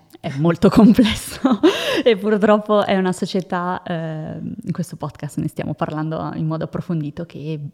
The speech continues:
si basa su valori molto patriarcali, quindi, e si dà per scontato che è la mamma ad occuparsi della formazione se siamo obbligati a stare a casa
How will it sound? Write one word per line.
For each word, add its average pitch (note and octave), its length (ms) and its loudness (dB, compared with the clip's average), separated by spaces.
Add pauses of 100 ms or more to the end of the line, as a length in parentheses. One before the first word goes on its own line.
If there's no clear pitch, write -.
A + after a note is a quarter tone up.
(140)
si - 180 -14
basa C#3+ 320 -8
su D#3 360 -10
valori E3 340 -4
molto A3 280 -4
patriarcali, - 800 -10
quindi, F3 320 -6
e - 320 -8
si - 160 -14
dà E3+ 140 -4
per E3+ 160 -8
scontato D3+ 520 -6
che C#3+ 320 -12
è D#3 100 -20
la D3+ 80 -16
mamma D#3 360 -10
ad E3+ 100 -10
occuparsi E3 460 -16
della D3+ 420 -14
formazione D3 680 -10
se D3 380 -12
siamo D3+ 280 -12
obbligati D3 380 -10
a D3+ 40 -14
stare - 220 -14
a - 40 -16
casa E3+ 320 -12